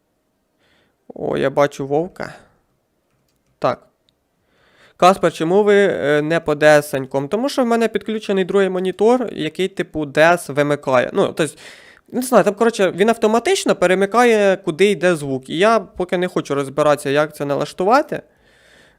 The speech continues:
Е, точніше, просто не хочу на це витрачати час. Ось тому наступного разу підготуємось і наступного разу будемо з Саньком. Просто Саньок залетів так неждано, негадано. Каспер, коли ти купиш ліцензію? Е, в наступному місяці.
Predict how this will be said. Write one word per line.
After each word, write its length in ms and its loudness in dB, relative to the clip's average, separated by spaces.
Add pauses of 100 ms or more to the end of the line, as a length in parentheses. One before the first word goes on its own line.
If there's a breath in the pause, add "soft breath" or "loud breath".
Е, 420 0
точніше, 540 -6
просто 280 -8
не 100 -6
хочу 240 -8
на 100 -4
це 140 -4
витрачати 520 -6
час. 340 -6 (400 soft breath)
Ось 220 -4
тому 580 0
наступного 480 -2
разу 360 0
підготуємось 760 -4
і 60 -8
наступного 460 -8
разу 260 -4
будемо 260 -8
з 60 -20
Саньком. 360 -10 (180 loud breath)
Просто 240 -2
Саньок 340 0
залетів 480 -2
так 180 -6
неждано, 1300 -2
негадано. 600 -4 (1120 loud breath)
Каспер, 400 2
коли 240 2
ти 100 -2
купиш 320 -8
ліцензію? 600 -6
Е, 40 -16 (260)
в 60 -10
наступному 440 -4
місяці. 420 -12